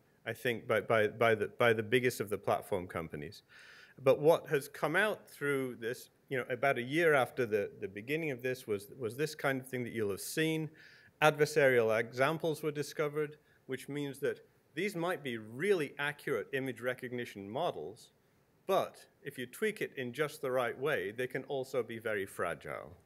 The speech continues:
right? So, uh, what you have here is this, this, this, you'll have seen ones like this, where you have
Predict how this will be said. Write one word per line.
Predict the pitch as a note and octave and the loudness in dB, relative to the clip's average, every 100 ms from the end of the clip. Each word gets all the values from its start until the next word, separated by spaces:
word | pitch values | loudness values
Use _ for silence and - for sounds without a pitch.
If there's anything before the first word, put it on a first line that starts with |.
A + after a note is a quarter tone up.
| _ | _
right? | F#2+ A#2 _ - - | -10 -10 _ -20 -20
So, | - - C3 B2+ B2 - _ _ - | -4 6 8 8 4 -6 _ _ 2
uh, | A2+ A2+ - | 4 4 4
what | C3 G#2 | 2 4
you | B2 | 4
have | D#3 D3+ | 4 4
here | C#3+ B2+ | 4 4
is | A2 | 4
this, | G#2+ - - | -2 -4 -8
this, | A#2 G2+ - - | -4 -4 -8 -4
this, | C3 C3 - | -4 -4 -12
you'll | B2 A2 | -8 -8
have | |
seen | - A2 | -8 -14
ones | G2+ F#2+ G#2+ | -14 -16 -12
like | D3+ D3+ | -12 -10
this, | D#3+ D3 C3 | -12 -14 -14
where | A2+ G#2+ G2+ _ _ | -14 -14 -18 _ _
you | A2 | -20
have | B2+ | -20